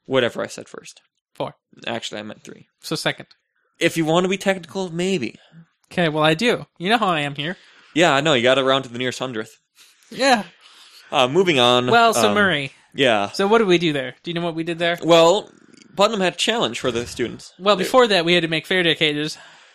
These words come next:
Speaker 1: Oh, that's, that's a joke, and don't even talk about it.
Speaker 2: Uh, Faraday cages.
Speaker 1: Yeah, well,
Speaker 2: That's
Speaker 1: after
Speaker 2: it.
Speaker 1: that,
Speaker 2: It's like,
Speaker 1: yeah.
Speaker 2: that's all I know.
Speaker 1: Mm-hmm.
Speaker 2: Um, also, do you know how Faraday cages work? The principle of a Faraday cage?
Speaker 1: I think it has something to do with having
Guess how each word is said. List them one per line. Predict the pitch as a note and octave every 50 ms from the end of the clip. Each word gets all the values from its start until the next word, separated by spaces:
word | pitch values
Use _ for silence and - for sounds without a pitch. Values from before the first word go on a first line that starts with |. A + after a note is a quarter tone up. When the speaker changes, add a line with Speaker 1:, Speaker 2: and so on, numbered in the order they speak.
| _ _ -
Speaker 1:
Oh, | D#3+ E3+ D#3+ C#3 B2+ A2+
that's, | A#2+ D3+ D3 D3
that's | D3 C3+ -
a | B2+
joke, | - - - - C3+ B2+ B2+ B2+ B2+ - -
and | B2 B2 A2+ A2 G#2+ G#2+ _ _ - - _ _
don't | B2 A#2 A2+
even | G2+ G#2 G#2 G#2 G2+ _
talk | - A#2 A2 A2 - _
about | G2+ G2 A2 B2
it. | - _ _ - - - _ - - -
Speaker 2:
Uh, | E3+ E3 E3 D#3+ D#3
Faraday | - G3+ G3+ G3 F#3+ F3+ D#3+
cages. | E3+ D#3+ D#3+ D3 D3+ D3+ D#3 - - - _ _ _ _ _ _ _
Speaker 1:
Yeah, | - B2+ B2 A#2+ B2 G#2 - -
well, | - A#2+ A#2+ B2+ C3+ B2+
Speaker 2:
That's | A#2+ A2+ F3 - -
Speaker 1:
after | F#3+ F3+ D3+
Speaker 2:
it. |
Speaker 1:
that, | C3+ A#2 A#2 C#3 -
Speaker 2:
It's | - -
like, | F3 E3
Speaker 1:
yeah. | C3 B2+ A#2
Speaker 2:
that's | D#3+ - D#3+
all | D#3 D#3+
I | D#3
know. | D#3+ D#3+ D#3
Speaker 1:
Mm-hmm. | C#3 A#2+ A#2+ A#2 A#2+ B2 B2+ - - _ _ _ - F3
Speaker 2:
Um, | F3 F3 E3+ E3 D#3 - _ _
also, | G#3+ A#3+ A#3+ - - F#3 C#3+ C#3 - _ - _ F3
do | - F#3+
you | G3
know | A3+
how | A3+
Faraday | A3 - G#3 F#3+ F#3 F3+ E3
cages | - F#3+ E3+ E3 E3 D#3 D#3
work? | D3+ D3+ D#3 - - -
The | -
principle | - - - F#3+ F#3+ - F#3+ G3 F#3+ F3+
of | F3
a | E3+
Faraday | - - E3+ E3+ F3
cage? | F3 - F#3+ F#3+ F#3+ F#3 - - - _ _ -
Speaker 1:
I |
think | - - G3+ G3+
it | A#3+ A#3+
has | A3+ -
something | - F#3+ G3 G3 F#3+
to | F#3 F3+
do | E3 D#3+ D#3+ D3+ C#3
with | C3 C3 B2+ -
having | - E3+ E3+ E3 D#3+ D3+ C#3+ C3+ B2+ A2+